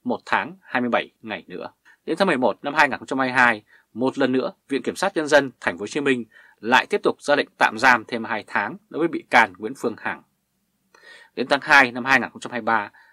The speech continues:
lệnh gia hạn tạm giam lần thứ tư hết hạn và Viện Kiểm sát Nhân dân thành phố Hồ Chí Minh lại gia hạn tạm giam lần thứ năm đối với bà Nguyễn Phương Hằng. Lần này, bà Nguyễn Phương Hằng bị gia hạn tạm giam hai tháng. Đến tháng tư năm hai nghìn không trăm hai mươi ba,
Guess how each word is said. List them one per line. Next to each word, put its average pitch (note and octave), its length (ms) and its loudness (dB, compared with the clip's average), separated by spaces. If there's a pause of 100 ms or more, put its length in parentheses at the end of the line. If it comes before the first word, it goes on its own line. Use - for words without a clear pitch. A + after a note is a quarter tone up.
(140)
lệnh C3+ 300 2
gia D#3 100 4
hạn - 140 2
tạm A2+ 220 0
giam B2+ 320 6
lần A2 300 -2
thứ G#2+ 160 -12
tư B2+ 280 0
hết D#3 120 -8
hạn G#2+ 260 2 (380)
và C3 100 -2
Viện C3+ 160 0
Kiểm A#2+ 120 -2
sát F#3 200 -2
Nhân E3 100 -4
dân D#3 220 -2 (100)
thành F#2 200 0
phố G#2 80 -10
Hồ A#2 40 -8
Chí C#3+ 140 -6
Minh C3 260 0 (360)
lại A#2+ 320 2
gia C3+ 120 0
hạn C3+ 220 2
tạm - 180 -2
giam A#2+ 280 2
lần G#2 220 -12
thứ G2+ 140 -12
năm B2 320 2 (120)
đối A2+ 120 -10
với C3+ 100 -2
bà A#2 340 2
Nguyễn F2+ 200 -12
Phương G#2+ 160 -10
Hằng. F2+ 200 -10 (300)
Lần C3+ 200 0
này, C3 300 4
bà A#2 120 -4
Nguyễn C3+ 160 -6
Phương E3+ 100 -6
Hằng A2+ 220 2 (160)
bị G2+ 160 -8
gia B2+ 140 0
hạn B2+ 160 -2
tạm - 180 -2
giam A2+ 300 0 (140)
hai A2+ 320 -2
tháng. F#2 300 -10 (240)
Đến A#2 120 -4
tháng C3+ 120 -6
tư C#3+ 400 6
năm B2+ 120 -8
hai C3+ 140 4
nghìn G2+ 100 -6
không A2 100 -16
trăm A#2 120 -8
hai A#2+ 100 -2
mươi A#2 40 -6
ba, A#2 280 4